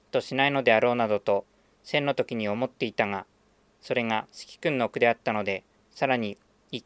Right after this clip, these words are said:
興を喫した。が、今から考えてみると、語りけりでは幼稚で平凡で陳腐で、何の面白みもない。この句の取るべき点は、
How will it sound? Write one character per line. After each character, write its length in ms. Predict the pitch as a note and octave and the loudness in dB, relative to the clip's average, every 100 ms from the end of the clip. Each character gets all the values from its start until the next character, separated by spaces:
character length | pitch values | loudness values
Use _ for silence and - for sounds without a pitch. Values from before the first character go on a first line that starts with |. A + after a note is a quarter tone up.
| - | 0
興 220 | C3+ C#3 | 4 4
を 40 | |
喫 180 | C3 C3 | 2 -6
し 260 | G#2+ - - | -10 -10 -4
た。 200 | A2 G2+ _ _ _ _ _ _ _ _ _ _ _ _ _ _ _ _ _ _ _ _ | -4 -4 _ _ _ _ _ _ _ _ _ _ _ _ _ _ _ _ _ _ _ _
が、 220 | - B2 - _ _ - | 0 0 0 _ _ -12
今 200 | C#3 D3 | -6 0
か 120 | D3 | 4
ら 100 | A#2+ | 4
考 260 | - C3 C3+ | 4 0 2
え 80 | C3+ | 2
て 120 | A#2 | 0
み 100 | A2 | -2
る 80 | G#2+ | 0
と、 260 | G#2 G2 _ _ _ _ _ - | 0 0 _ _ _ _ _ -12
語 240 | - C3+ | 0 2
り 140 | C#3 C3 | 4 0
け 160 | C#3+ | -2
り 100 | C#3 | 2
で 120 | A#2 | 4
は 200 | G2+ G2 - _ - | 4 4 -2 _ -2
幼 120 | A#2+ | 0
稚 200 | A#2 A#2 | 0 0
で 220 | A2+ A2 _ _ | -2 -2 _ _
平 260 | - A#2+ A#2 | 0 2 2
凡 160 | A2+ | 0
で 220 | G#2+ A2 - _ - | 2 0 -2 _ -14
陳 220 | - C3 | -8 -4
腐 100 | A#2 | -2
で、 200 | G2+ G2 _ _ _ _ - | -2 -2 _ _ _ _ -4
何 200 | B2 C3+ | -2 0
の 80 | |
面 140 | C3 C3 | 0 0
白 180 | - C3 | 0 0
み 120 | B2+ | 0
も 140 | B2 | 0
な 160 | B2 A2 | 0 0
い。 100 | F#2+ _ _ _ _ _ _ _ _ _ _ _ _ - | -2 _ _ _ _ _ _ _ _ _ _ _ _ -8
こ 100 | C#3+ | -4
の 100 | D3+ | -2
句 120 | D#3+ | 0
の 160 | C3+ | 0
取 180 | - C3+ | 0 0
る 40 | B2+ | 2
べ 100 | A#2+ | 0
き 120 | - | -2
点 260 | - G#2 | -6 -4
は、 180 | G#2 G2+ | -2 -2